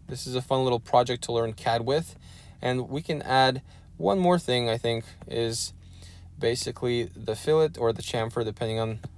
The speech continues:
what you want. You don't have to select all the edges, but typically you might miss one and then it might do something weird. So that depends on your needs.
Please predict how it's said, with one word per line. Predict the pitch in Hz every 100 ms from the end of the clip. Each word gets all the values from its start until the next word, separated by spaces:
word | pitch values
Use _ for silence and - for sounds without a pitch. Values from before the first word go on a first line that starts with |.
| -
what | 117 -
you | 110
want. | 110 113 113 131
You |
don't | 151
have | 147
to | 143
select | - 135 -
all | 117 143
the | 185
edges, | 190 175
but | - -
typically | - 151 143 139 135 - - - -
you |
might | 123 117 -
miss | 120 -
one | 127 117
and | 110
then | 107
it | 107
might | 90 110 90 -
do | 113
something | 113 107 107 110 110
weird. | 117 120 156 180 - -
So | - -
that | 117 120
depends | - 123 113
on | 113
your | 110
needs. | 110 90 -